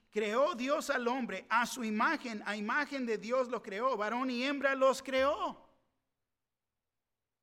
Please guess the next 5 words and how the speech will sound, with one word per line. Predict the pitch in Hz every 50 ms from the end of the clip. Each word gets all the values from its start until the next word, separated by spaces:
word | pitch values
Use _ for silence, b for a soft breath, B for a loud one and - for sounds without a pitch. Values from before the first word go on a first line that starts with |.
| _ _ _ _ _ _ _ _ _ -
Así | 247 247 233 339 320
que | 330 349 339
nosotros | 330 262 - - 320 381 370 370 - 262 - -
podemos | - 254 226 247 269 254 262 247 190
ver | 165 247 294 302 285 240 220 214 208 -